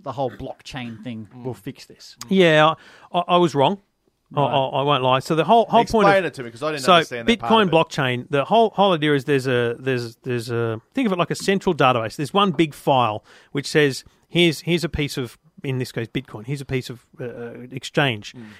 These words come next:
Speaker 3: And then when someone takes a bit of it, there's another line added and, and it's a special code. And every
Speaker 2: Mm.
Speaker 3: line has a special code,
Speaker 2: Yeah.
Speaker 3: and every person has their own unique code. So
Speaker 2: Mm.
Speaker 3: it's, it's, it's an open ledger. Everyone can see what went where and, and when.
Speaker 1: Right.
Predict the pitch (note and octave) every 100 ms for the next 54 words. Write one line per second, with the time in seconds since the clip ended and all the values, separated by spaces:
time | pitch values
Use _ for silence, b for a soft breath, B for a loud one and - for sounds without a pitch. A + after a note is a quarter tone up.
0 | B D3+ E3+ F3+ - A3 F#3+ - G#3+ G#3
1 | D3 C3+ D3 D#3+ D3 D#3+ D3+ C#3+ D3+ D3+
2 | C3 B2 B2 C3 C#3 C3+ - D3 - C3+
3 | - C#3 A#2+ F3+ G3+ G3 D#3 D#3+ D3 C#3+
4 | C#3 C3+ - A#2+ C3 B2 - B2 - D3+
5 | E3+ D#3+ - D#3 D#3 C3+ C#3+ C3 C3+ C3+
6 | C3 B2+ - B2+ A#2+ B B A2+ F3 D3
7 | D#3+ - D3+ - E3+ G3 E3+ A3+ A#3 G3
8 | D3 C3 A#2+ D#3+ G#3 G3 D#3+ - D#3 D3
9 | D#3 D3 C#3+ _ - C#3 C3+ C3 B2+ C3
10 | D3 C3 - b B2 G#2